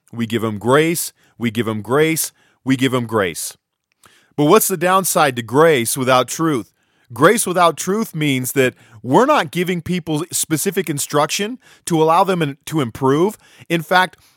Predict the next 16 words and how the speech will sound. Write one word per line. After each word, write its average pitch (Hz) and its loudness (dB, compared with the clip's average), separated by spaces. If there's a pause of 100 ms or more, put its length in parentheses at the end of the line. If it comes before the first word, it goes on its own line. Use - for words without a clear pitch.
we're 175 4
letting 247 4
someone 190 0
a 170 2
lot 180 2
of 220 -2
times 151 -2
walk 160 2
in 160 -4
a 143 -2
blind 131 0
spot 117 4
in 127 -2
their 160 0
personal 143 -2
life. 160 -2